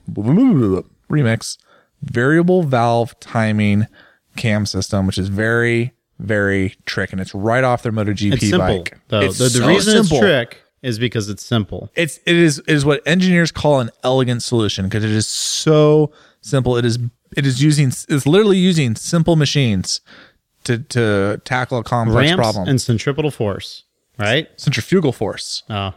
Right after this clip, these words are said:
Speaker 2: sh-, I always forget which one's which.
Speaker 1: Yes.
Speaker 2: We should,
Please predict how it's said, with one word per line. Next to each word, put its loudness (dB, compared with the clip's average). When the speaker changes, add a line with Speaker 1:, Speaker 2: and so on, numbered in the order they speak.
Speaker 2:
sh-, -20
I -2
always 0
forget -8
which -10
one's -2
which. -6
Speaker 1:
Yes. -6
Speaker 2:
We 0
should, -10